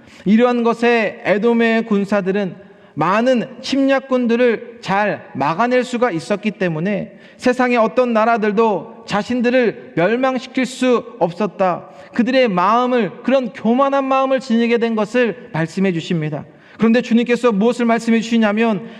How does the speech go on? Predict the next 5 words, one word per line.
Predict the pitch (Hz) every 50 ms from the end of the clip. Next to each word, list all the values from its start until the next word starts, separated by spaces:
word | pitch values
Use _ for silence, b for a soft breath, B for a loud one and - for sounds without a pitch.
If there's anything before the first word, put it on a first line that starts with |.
| B B B
"내 | 143 147 208 233 254 254 247 226 180 147
마음의 | 139 139 147 175 196 220 240 247 254 254 254 247 220 - -
교만이 | - - 208 247 247 254 247 247 240 247 247 262 294 - - - -
너를 | - 151 151 160 156 160 160 170 202 226 - - - -
속였도다." | - - - 180 165 170 160 165 180 180 - - - 127 113 113 113 123 120